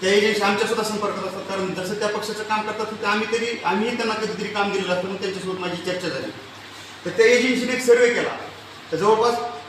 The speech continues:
पाच सहा महिन्या अगोदर जिल्हा परिषद आणि पंचायत समितीच्या पाच सहा महिन्या अगोदर सर्व्हे केला, आणि त्या सर्व्हेमध्ये जवळपास एकवीस जागा ह्या शिवसेनेच्या निवडून येणाऱ्या त्यांनी सांगितल्या, आणि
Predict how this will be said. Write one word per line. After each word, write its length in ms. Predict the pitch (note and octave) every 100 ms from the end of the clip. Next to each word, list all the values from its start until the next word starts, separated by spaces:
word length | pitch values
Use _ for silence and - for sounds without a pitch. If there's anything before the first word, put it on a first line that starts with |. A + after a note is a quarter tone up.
| -
पाच 180 | G#3+ G#3+
सहा 100 | A#3
महिन्या 460 | A#3 A3+ A#3+ A#3+ -
अगोदर 380 | F3 B3 A#3 F3+
जिल्हा 220 | G3 G3+
परिषद 240 | G3 F#3
आणि 140 | G3 G3+
पंचायत 260 | G3+ F#3+
समितीच्या 320 | F#3 F#3 - G3+
पाच 220 | - -
सहा 100 | G#3
महिन्या 220 | G3+ G3
अगोदर 220 | G3+ G#3
सर्व्हे 260 | G#3 G3 D#3+
केला, 200 | D3 D3
आणि 160 | F3+
त्या 100 | A3
सर्व्हेमध्ये 520 | G3+ A3+ B3 G#3 - G#2 - - - - -
जवळपास 500 | D#3+ G#3+ G#3+ A3+ A3+
एकवीस 320 | G#3+ - B3+
जागा 280 | B3+ A3 G3
ह्या 140 | G3 G#3+
शिवसेनेच्या 480 | A3 G#3+ F#3 F#3 F#3+
निवडून 300 | G3 G#3+ A3
येणाऱ्या 300 | G3+ E3 E3
त्यांनी 220 | F3+ F#3
सांगितल्या, 440 | F#3+ F#3 D3+ - - - - - - - - - -
आणि 240 | E3 A3